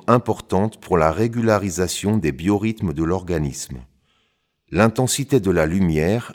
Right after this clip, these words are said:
indique au cerveau quand se réveiller et quand se préparer à dormir. Pourquoi les ados ont-ils besoin de plus de sommeil ?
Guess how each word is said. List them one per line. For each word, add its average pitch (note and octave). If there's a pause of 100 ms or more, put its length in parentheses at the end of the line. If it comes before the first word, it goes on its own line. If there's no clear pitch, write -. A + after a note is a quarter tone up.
indique A#2
au G2+
cerveau F#2
quand D3
se B2+
réveiller F2+
et D#2+
quand D3
se -
préparer G#2
à G2+
dormir. D#2 (1900)
Pourquoi B2
les D#3+
ados C3+
ont-ils A2
besoin G2+
de G2
plus G2+
de G2
sommeil ? G#2+